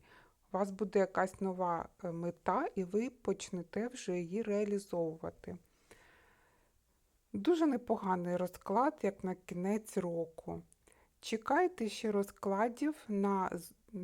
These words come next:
про зустріч Нового року. Обов'язково викладу.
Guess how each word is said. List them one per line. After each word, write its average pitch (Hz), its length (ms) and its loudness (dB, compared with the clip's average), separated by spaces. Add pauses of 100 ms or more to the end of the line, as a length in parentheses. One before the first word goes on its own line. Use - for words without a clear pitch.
(100)
про 202 160 4
зустріч 285 540 -4
Нового 233 400 0
року. 175 540 -2 (840)
Обов'язково 190 1040 -2
викладу. 208 720 -2